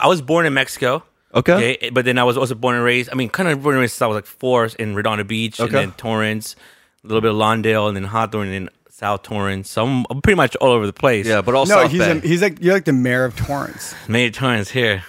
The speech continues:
Speaker 3: Yeah.
Speaker 1: Dude.
Speaker 2: You gonna run?
Speaker 1: Uh, I'm actually, one of my good friends is running for may-, I mean, uh, council in Hawthorne.
Speaker 3: Awesome.
Speaker 1: But sooner or later, I'm trying to get myself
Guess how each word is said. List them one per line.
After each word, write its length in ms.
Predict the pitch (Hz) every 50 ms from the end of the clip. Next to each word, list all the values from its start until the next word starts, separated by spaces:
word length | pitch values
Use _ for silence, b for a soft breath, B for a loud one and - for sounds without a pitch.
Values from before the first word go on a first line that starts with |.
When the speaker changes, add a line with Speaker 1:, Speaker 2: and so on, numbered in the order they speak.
| - - -
Speaker 3:
Yeah. 320 | 143 123 104 - - 156
Speaker 1:
Dude. 240 | 123 104 98 98 - -
Speaker 2:
You 140 | - 131 147
gonna 140 | 175 170 165
run? 320 | 147 156 170 214 311 349 339 - - _ _ _ _ _ _ _
Speaker 1:
Uh, 260 | 120 131 151 156 151 143 -
I'm 200 | - 135 139 143 -
actually, 300 | 135 147 - - 180 160
one 160 | 143 143 151
of 60 | 160
my 100 | 160 139
good 160 | 120 143 139 123
friends 420 | - - 135 147 156 151 135 117
is 100 | 113 104
running 300 | 110 120 123 120 117 110
for 420 | - - - 113 107 104 104 107 -
may-, 280 | 104 104 110 110 110 -
I 100 | 110 107
mean, 160 | 110 110 104
uh, 260 | 104 98 95 98 98
council 440 | - - - 127 120 113 - - 104
in 100 | 101 95
Hawthorne. 600 | 101 117 117 120 120 - - 101 92 92 90 92 98
Speaker 3:
Awesome. 680 | 127 131 131 135 131 - - - 123 117 110 107 95 - _ _ _
Speaker 1:
But 380 | 156 185 202 156 - - -
sooner 300 | - - 196 202 185 170
or 40 | 160
later, 480 | 156 165 180 175 147 135 123 123 120 - - _ _ _ _ _ _ _ -
I'm 160 | 123 135 127
trying 120 | - 160
to 40 | 143 135
get 120 | 139 131
myself 440 | 131 120 113 - - 127 123 110